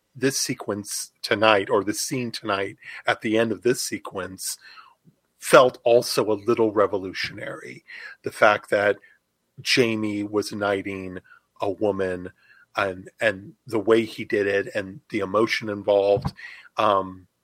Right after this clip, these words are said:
it, it just felt like an exclamation point for a character who deserves an exclamation point because she's been honorable and true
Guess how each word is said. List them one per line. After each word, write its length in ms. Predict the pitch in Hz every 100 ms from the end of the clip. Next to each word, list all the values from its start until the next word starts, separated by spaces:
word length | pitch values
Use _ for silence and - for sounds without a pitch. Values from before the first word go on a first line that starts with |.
| _ _ _ _ _ -
it, 200 | 131 _ -
it 120 | 156
just 320 | - 175 180 -
felt 340 | - 127 120
like 180 | 110 -
an 100 | 107
exclamation 800 | 107 - - 104 104 110 - 101
point 440 | - 107 101 101 _ - - -
for 260 | - 113
a 60 | 101
character 800 | - 117 104 98 - 104 95 95 - -
who 180 | - 123
deserves 540 | 120 107 120 104 101
an 120 | 104
exclamation 720 | - - - 98 92 90 - 107
point 440 | - 101 95 92 - - -
because 760 | 113 - 107 95 92 90 - - _ - _
she's 400 | - - 127 110
been 220 | - 98 104
honorable 880 | 113 113 110 110 113 104 101 104 -
and 200 | 98 87
true 840 | - - 120 110 107 101 101 110